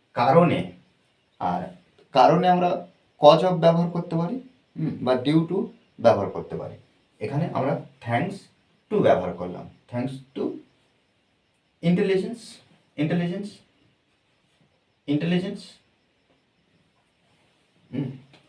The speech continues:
তাহলে thanks to its intelligence, বুদ্ধিমত্তার কারণে সে বিপদ থেকে বেঁচে গেল। তাহলে এখানে it,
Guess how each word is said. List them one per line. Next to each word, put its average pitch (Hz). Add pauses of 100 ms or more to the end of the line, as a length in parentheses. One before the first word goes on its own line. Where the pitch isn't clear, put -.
(480)
তাহলে 123 (140)
thanks 127 (140)
to 240 (520)
its - (160)
intelligence, 90 (160)
বুদ্ধিমত্তার 170
কারণে 82 (1600)
সে 196 (140)
বিপদ 156 (120)
থেকে 196 (120)
বেঁচে 143
গেল। - (160)
তাহলে 120 (120)
এখানে 165 (1700)
it, 135